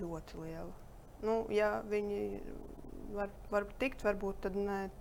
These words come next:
nu, viņiem jābūt tiešām ar kaut ko krietni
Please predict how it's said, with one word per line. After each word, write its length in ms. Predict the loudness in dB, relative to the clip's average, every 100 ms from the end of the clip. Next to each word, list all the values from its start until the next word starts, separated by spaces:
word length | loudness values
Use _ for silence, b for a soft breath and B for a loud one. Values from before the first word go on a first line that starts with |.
| -12 -12 B B B B 6
nu, 80 | 10
viņiem 300 | 12 12 12
jābūt 400 | 12 12 6 8
tiešām 320 | 6 6 4
ar 120 | 4
kaut 220 | 6 6 6
ko 140 | 4 4 -8 0
krietni 720 | 4 8 8 8 4 4 2